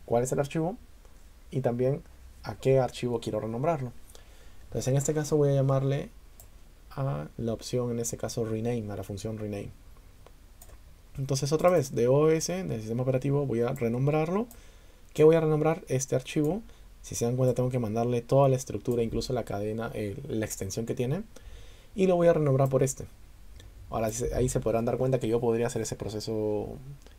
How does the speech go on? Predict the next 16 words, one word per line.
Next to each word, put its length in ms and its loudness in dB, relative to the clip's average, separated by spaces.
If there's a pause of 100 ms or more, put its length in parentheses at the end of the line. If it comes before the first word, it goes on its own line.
(600)
en, 260 -4
en 140 -2
listar 320 -2
todos 240 6
los 100 4
archivos 420 -2
y 140 0
renombrar 500 -2
automáticamente 600 -4
todos, 280 -4
por 140 -14
ejemplo, 280 -12
¿no? 120 -10 (220)
Sería 340 -6
una 380 -6
función 460 -8